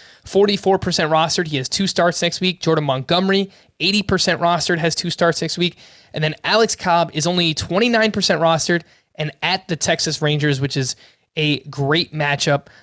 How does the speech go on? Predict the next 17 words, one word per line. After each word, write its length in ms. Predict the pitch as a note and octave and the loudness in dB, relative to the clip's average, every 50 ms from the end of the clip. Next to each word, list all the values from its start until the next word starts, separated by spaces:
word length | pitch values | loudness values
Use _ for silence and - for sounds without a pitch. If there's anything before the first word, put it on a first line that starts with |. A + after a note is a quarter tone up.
| _ - - | _ -14 -6
Uh, 460 | - C#3 C3+ C3 C3 B2+ B2 A2+ - _ _ _ _ _ _ _ _ _ _ _ - - | -2 -2 0 0 0 0 -2 -4 -8 _ _ _ _ _ _ _ _ _ _ _ -6 -2
talk 180 | - G3+ G3 | 0 0 2
more 140 | F#3+ G3+ G3 | 4 4 4
about 180 | F#3+ F#3 F3+ E3 | 4 4 2 2
those 220 | F3+ F3+ F3 E3+ | 2 2 2 2
names. 260 | F3 E3+ F3+ F#3+ F3+ | 0 0 0 -2 -4
And 300 | - - D#3+ D#3 D3+ D3+ | -4 -2 -2 0 0 2
would 120 | D#3+ F3 E3 | 0 0 0
you 60 | F3 | 2
drop 220 | D#3 F#3 F#3 F#3 | 2 2 2 2
someone 220 | - G#3 G#3 G3 F#3+ | 0 -2 0 0 0
like 120 | F#3 - | 0 0
Carlos 340 | - - F3+ E3+ F#3+ F3+ - | 0 2 2 2 2 2 0
Rodon 380 | F#3 E3+ C#3+ D3+ D#3 E3+ E3 | 0 2 2 2 2 2 0
for 140 | - - C#3+ | -2 -4 -2
all 140 | - E3 E3 | 0 0 -2
three? 340 | - F3 F#3+ G#3 G3 - | 0 -2 -2 -2 -4 -6